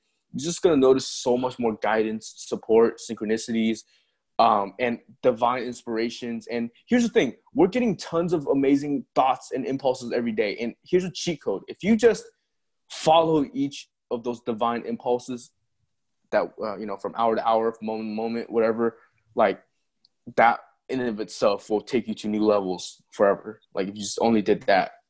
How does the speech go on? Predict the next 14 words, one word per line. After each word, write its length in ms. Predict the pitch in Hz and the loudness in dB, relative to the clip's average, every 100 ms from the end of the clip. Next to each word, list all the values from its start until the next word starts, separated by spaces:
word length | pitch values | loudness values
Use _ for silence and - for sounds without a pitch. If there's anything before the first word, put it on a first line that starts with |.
| 104 | -4
um, 220 | 98 90 | -4 0
and, 220 | 110 107 | 0 0
and 160 | 113 107 _ _ _ _ - | -2 -4 _ _ _ _ -8
just 260 | 123 - | -8 0
being 200 | 135 135 | 4 6
o-, 220 | 120 117 - | 6 2 4
out 180 | 117 123 | 4 4
of 100 | 104 | 0
your 80 | 95 | -4
phone, 440 | - 110 127 139 - _ _ _ - | 0 2 2 -2 -8 _ _ _ -2
um, 300 | 107 98 101 | -2 -2 -2
really 200 | 110 110 | -2 -2
gives 300 | 110 107 107 | -2 -4 -2
you 240 | 107 104 | -2 -2